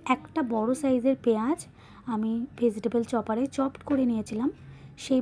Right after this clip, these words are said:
বড় সাইজের পেঁয়াজ কুচিটা আমি এর মধ্যে দিয়ে দিলাম। তেলের পরিমাণটা কিন্তু আমি এখানে এক টেবিল চামচ রেখেছি। তো এক টেবিল চামচ ভেজিটেবল অয়েল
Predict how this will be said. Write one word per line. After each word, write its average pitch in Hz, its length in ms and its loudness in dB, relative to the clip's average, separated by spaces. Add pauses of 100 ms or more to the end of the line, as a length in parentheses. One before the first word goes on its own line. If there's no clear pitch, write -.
বড় 233 240 0
সাইজের 262 480 2
পেঁয়াজ 220 340 -2
কুচিটা 240 360 -4
আমি 226 180 0
এর 202 100 -2
মধ্যে 208 320 -4
দিয়ে 220 200 -2
দিলাম। 202 280 -8 (880)
তেলের 302 280 6
পরিমাণটা 302 500 8
কিন্তু 285 400 6
আমি 247 280 4
এখানে 233 280 2 (160)
এক 233 220 2
টেবিল 220 260 2
চামচ 233 380 2
রেখেছি। 208 420 -6 (1120)
তো 247 80 0 (160)
এক 247 200 2
টেবিল 277 260 6
চামচ 277 360 6 (200)
ভেজিটেবল 226 480 2
অয়েল 247 200 4